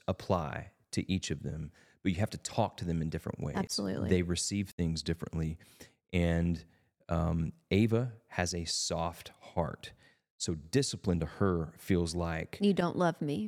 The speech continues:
Speaker 1: You don't love me. Discipline to Beckett feels like rules and safety guidelines.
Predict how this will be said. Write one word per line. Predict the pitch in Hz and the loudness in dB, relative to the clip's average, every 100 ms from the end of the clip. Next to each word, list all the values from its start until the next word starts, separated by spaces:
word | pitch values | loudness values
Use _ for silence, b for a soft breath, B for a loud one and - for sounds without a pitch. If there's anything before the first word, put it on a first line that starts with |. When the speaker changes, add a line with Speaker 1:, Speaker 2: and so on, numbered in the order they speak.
| - | 0
Speaker 1:
You | 82 | 4
don't | 90 - | 4 4
love | 82 80 | 0 0
me. | 76 80 92 | -6 -6 -2
Discipline | 110 110 101 110 98 92 | 0 0 0 2 4 2
to | - 90 87 80 _ _ _ _ | -2 0 -2 -4 _ _ _ _
Beckett | 135 175 85 - b b _ | 2 4 0 -2 b b _
feels | - 104 90 87 85 - | 2 4 4 4 0 0
like | - 92 85 71 - b b b _ _ _ _ _ | 0 2 0 -2 -8 b b b _ _ _ _ _
rules | 202 92 - 160 - - _ _ _ _ | 2 2 2 -4 -6 -10 _ _ _ _
and | 95 87 - _ _ _ _ _ | 4 4 0 _ _ _ _ _
safety | - - 127 113 110 | -4 -2 -4 -2 0
guidelines. | 104 90 82 78 76 76 - | 2 2 0 -6 -8 -8 -8